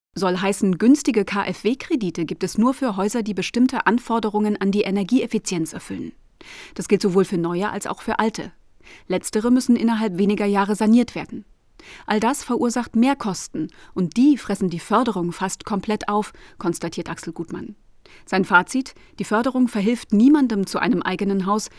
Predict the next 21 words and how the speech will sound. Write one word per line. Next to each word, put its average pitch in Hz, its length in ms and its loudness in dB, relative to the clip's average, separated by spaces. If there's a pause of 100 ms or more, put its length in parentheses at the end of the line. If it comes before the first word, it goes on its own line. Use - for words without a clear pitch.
(160)
der 214 120 0
es 214 140 -2
nicht 214 220 -2
auch 214 200 -4
ohne 226 240 6
sie 175 120 -2
geschafft - 380 -8
hätte. - 200 -14 (720)
Die 208 60 -2
K 214 180 -2
F - 180 -4
W 220 160 0
stellte 214 360 -2
zweitausendvierundzwanzig 247 1200 0
knapp 180 300 -4
sieben 262 300 4
Milliarden 196 420 0
Euro 190 240 -2
Fördergelder 185 600 0
zur 180 120 -10
Verfügung. - 520 -12